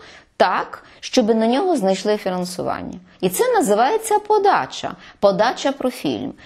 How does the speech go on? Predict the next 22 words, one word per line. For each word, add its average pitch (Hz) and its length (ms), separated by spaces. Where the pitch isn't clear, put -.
І 220 60
цю 311 220
подачу 330 840
ти 453 140
маєш 240 340
зробити 151 720
за 180 200
десять-п'ятнадцять 196 1000
хвилин. - 400
І 190 80
за 185 140
десять-п'ятнадцять 277 920
хвилин 359 420
ти 240 100
маєш 208 260
довести, 175 680
що - 200
ідея 160 460
фільму, 151 600
ем, - 640
буде 269 440
цікавою 170 840